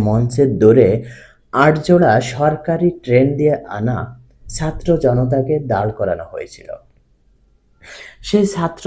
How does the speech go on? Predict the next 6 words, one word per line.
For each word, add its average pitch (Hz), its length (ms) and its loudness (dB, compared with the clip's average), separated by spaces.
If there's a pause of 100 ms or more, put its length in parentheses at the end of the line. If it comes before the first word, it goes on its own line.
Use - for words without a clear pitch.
(120)
জনতার 143 560 0
চেহারা 127 460 2 (800)
আমি 147 220 2
অন্তত 170 380 -2 (220)
এখন 113 320 -2 (120)
পর্যন্ত 147 500 0